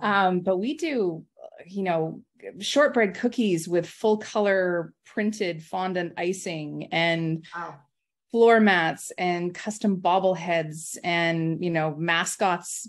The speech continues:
Speaker 2: plush, plushy mascots. And, um, we do some really fun stuff. The custom stuff is really, um, is my favorite. We do all of it,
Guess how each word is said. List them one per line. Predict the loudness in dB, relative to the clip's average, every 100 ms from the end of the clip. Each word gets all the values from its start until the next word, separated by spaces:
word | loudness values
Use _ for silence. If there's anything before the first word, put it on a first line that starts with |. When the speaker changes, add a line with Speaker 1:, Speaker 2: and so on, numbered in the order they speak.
| -6
Speaker 2:
plush, | -2 -2 -4 -8 -10 -6
plushy | -2 -2 0
mascots. | 0 -2 -2 -2 0 -2 -4
And, | -6 -6 -10 -20 -20 -20 _ -2
um, | 0 0 0
we |
do | 0
some | 2 2
really | 2 2
fun | 0 -4 -6
stuff. | -6
The | -4
custom | 0 0 2 0
stuff | 2 0 0
is | -4 -4
really, | -4 -4 -6 -8 -4
um, | -4 -2 -4 -8 _ _ -12 -8
is | -2
my | 0 0
favorite. | -2 -4 0
We | 2
do | 2 2
all | -2
of | -4
it, | -8